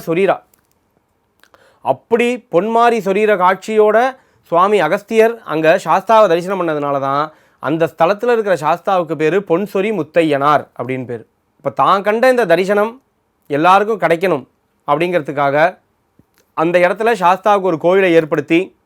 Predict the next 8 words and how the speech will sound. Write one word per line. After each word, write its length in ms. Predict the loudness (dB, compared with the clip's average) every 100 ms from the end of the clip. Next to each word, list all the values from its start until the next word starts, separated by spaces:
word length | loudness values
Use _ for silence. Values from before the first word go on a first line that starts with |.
| _ _ _ _ _ _ -4
புரணா 340 | 0 2 2
புஷ்கலா 300 | 0 0 2 2
சமேதனாக 720 | 0 0 0 0 0 0 -2 _ _ _ _ _ _ _ _ _ _ _ _
சாஸ்தாவை 640 | -4 -2 0 2 4 4
அங்க 180 | 2 -2
பிரதிஷ்டை 360 | -4 -6 -2
பண்றார் 280 | -2 0 -2
அகஸ்தியர். 440 | -2 -6 -8 -12